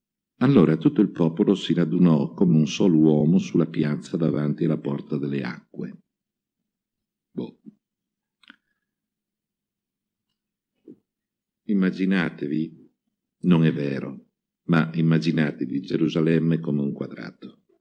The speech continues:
Voi guardate questo quadrato, nella parte bassa,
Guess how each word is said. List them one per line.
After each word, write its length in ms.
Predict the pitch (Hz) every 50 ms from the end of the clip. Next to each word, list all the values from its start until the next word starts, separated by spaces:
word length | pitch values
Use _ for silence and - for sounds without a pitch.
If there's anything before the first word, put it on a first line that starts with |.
| _ _ _ _ _ _ _ _ _ _ _ _ _ _ _ _ _ _ _ _ _ _ _ _ _ _ _ _ _ _ _ _ _ _ _ _ _ _ _ _ _ _ _ _ _ _ -
Voi 380 | - 80 82 92 98 107 117 113
guardate 840 | - 80 78 82 92 90 - 87 78 80 76 80 80 - 82 82 80
questo 400 | 80 78 73 - - - 62 62
quadrato, 920 | - 73 71 67 65 62 67 65 65 65 - - - 73 67 - - _ -
nella 260 | - 87 85 90 -
parte 400 | - - 117 127 - - - -
bassa, 680 | 73 71 71 67 62 64 - - - - 95 104 107